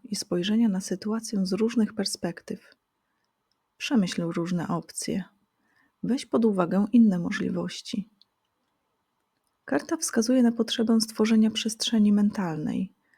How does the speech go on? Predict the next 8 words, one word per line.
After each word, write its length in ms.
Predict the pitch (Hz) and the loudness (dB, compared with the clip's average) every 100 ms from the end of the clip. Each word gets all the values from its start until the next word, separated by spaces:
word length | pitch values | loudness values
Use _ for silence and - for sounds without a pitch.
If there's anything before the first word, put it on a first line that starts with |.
| _ - | _ -4
wycofania 540 | 190 190 196 220 196 185 | -4 -2 -2 2 2 2
się 240 | 185 175 | -2 -4
z 80 | - | -2
rozpraszaczy, 920 | 175 - - 180 - 175 - 202 233 | -4 -4 -4 -2 -2 -4 -4 -2 0
aby 240 | 208 190 196 | 0 0 -2
podejmować 680 | - 185 196 190 180 196 - | -2 2 4 4 2 -2 -4
świadome 520 | - 202 233 190 165 | -2 2 4 4 2
decyzje. 680 | - - - 196 - 208 | -2 -4 -6 -6 -6 -6